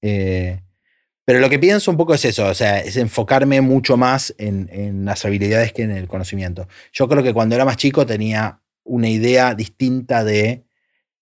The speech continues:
pero no porque era más chico, sino porque en ese momento estaba más de moda ese, e-, esa aproximación, más de absorber conocimiento y,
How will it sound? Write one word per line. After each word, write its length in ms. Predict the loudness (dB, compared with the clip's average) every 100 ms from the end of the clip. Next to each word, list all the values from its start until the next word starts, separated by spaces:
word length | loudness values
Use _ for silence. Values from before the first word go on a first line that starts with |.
| _ _
pero 320 | 2 4 4 0 -16
no 300 | -6 2 4
porque 300 | 4 2 2
era 120 | 2 2
más 140 | -2
chico, 240 | -4 -4
sino 240 | -4 -2 0
porque 600 | -2 -4 -2 0 0 0
en 120 | 0
ese 220 | 0 2
momento 480 | 0 2 2 0 -2
estaba 260 | -2 0 0
más 160 | 0
de 80 | 0
moda 260 | 2 2 2
ese, 240 | 0 -4
e-, 360 | -6 -6 -8 -6
esa 140 | -8
aproximación, 640 | -6 -6 -6 -2 0 0 -2 _ -20 -20 -6
más 160 | -2
de 140 | -2 0
absorber 500 | -2 0 2 4 4
conocimiento 1000 | 2 0 0 0 0 0 2 2 2 -4
y, 480 | -8 -4 -4 -4